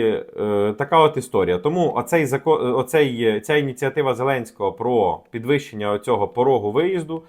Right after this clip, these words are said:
вона не спасе ситуацію. Бо добре,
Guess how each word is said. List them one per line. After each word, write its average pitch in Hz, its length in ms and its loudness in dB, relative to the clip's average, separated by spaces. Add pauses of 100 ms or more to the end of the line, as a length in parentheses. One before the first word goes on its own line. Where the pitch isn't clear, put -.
(380)
вона 147 200 0
не 180 100 0
спасе 160 340 0
ситуацію. 85 760 -4
Бо 120 160 0
добре, 131 440 2